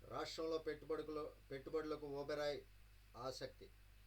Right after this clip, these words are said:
సెప్టెంబర్ ఇరవైలోగా అన్నవరంలో పనులు ప్రారంభం. పిచ్చుక్కల్లంక అభివృద్ధికి చర్యలు. పర్యాటక శాఖ మంత్రి కందుల దుర్గేష్ వెల్లడి. రాష్ట్రంలో పెట్టుబడులు పెట్టేందుకు ఓబెరాయ్ సంస్థ ఆసక్తి చూపుతోందని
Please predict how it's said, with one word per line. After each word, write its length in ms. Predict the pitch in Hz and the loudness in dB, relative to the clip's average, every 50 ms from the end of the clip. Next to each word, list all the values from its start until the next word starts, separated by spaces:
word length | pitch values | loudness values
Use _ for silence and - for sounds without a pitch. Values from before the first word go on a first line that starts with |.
| - - - - - - - - - - - | -20 -20 -18 -18 -18 -18 -18 -20 -16 -6 -2
సెప్టెంబర్ 480 | - 151 - - - 170 170 165 156 | 0 0 2 6 4 6 6 6 4
ఇరవైలోగా 720 | 151 147 147 156 160 160 160 160 156 147 143 139 143 - - | 4 6 8 8 8 10 10 8 6 6 6 6 6 4 2
అన్నవరంలో 560 | 123 131 139 156 156 156 151 156 151 151 147 143 | -2 -4 0 2 4 4 4 4 4 2 2 2
పనులు 260 | - 147 143 151 151 | 0 0 0 0 -2
ప్రారంభం. 480 | - 139 143 143 143 143 135 127 107 - - - - - - - - - - - - - - - - - - - - - - - - - - - - - - - - - - - - - - - - - - - 143 | -2 0 2 2 2 0 -2 -4 -6 -8 -10 -16 -18 -18 -18 -18 -18 -16 -16 -16 -16 -16 -16 -16 -16 -16 -16 -16 -16 -16 -16 -16 -16 -16 -16 -16 -16 -16 -18 -18 -18 -18 -16 -16 -16 -16 -16 -16 -16 -16 -12 -10 -8
పిచ్చుక్కల్లంక 920 | 139 139 156 160 160 - - 165 160 156 156 156 151 147 147 139 - - | -8 -6 -6 -6 -8 -4 0 2 4 4 4 4 2 0 -2 -6 -4 0
అభివృద్ధికి 580 | 147 143 139 139 - 139 147 139 135 147 135 143 | 2 2 2 0 0 -2 -6 -6 -6 -6 -6 -6
చర్యలు. 440 | 139 - 139 135 135 139 143 143 | -6 -2 -2 0 0 0 0 -2
పర్యాటక 480 | 143 143 143 135 135 143 139 143 143 139 | -2 -2 0 0 0 0 0 0 -2 -4
శాఖ 240 | 131 139 135 131 131 | -4 -4 -4 -2 -2
మంత్రి 320 | 135 135 135 127 131 131 | -2 -4 -4 -2 -2 -2
కందుల 300 | 131 131 131 135 139 139 | 0 0 -2 -2 -2 -2
దుర్గేష్ 460 | 131 127 131 123 120 139 131 123 - | -2 -2 -4 -4 -2 -4 -4 -4 -2
వెల్లడి. 360 | 123 123 120 123 120 107 - - - - - - - - - - - - - - - - | -4 -2 -2 -2 -2 -4 -6 -8 -12 -16 -18 -16 -16 -16 -18 -18 -18 -16 -16 -6 0 2
రాష్ట్రంలో 420 | 135 156 156 - 165 156 160 151 | 2 2 2 2 2 2 2 2
పెట్టుబడులు 480 | 151 156 147 143 160 156 156 156 156 151 | 0 0 -2 0 2 2 2 2 2 2
పెట్టేందుకు 500 | 156 151 143 - 151 147 147 143 139 143 | 0 0 0 0 -2 -2 -2 -2 -2 -2
ఓబెరాయ్ 460 | 139 135 139 143 147 151 151 151 135 | 0 0 0 0 2 2 2 2 0
సంస్థ 280 | 143 143 139 - - | 0 -4 -6 -4 -2
ఆసక్తి 640 | 139 135 139 - _ - - 135 - - - _ - | 0 0 0 -2 _ -8 -10 -10 -10 -12 -14 _ -8
చూపుతోందని 560 | 147 - - 143 135 135 135 131 131 127 131 | -8 -6 -6 -8 -6 -4 -4 -4 -4 -6 -8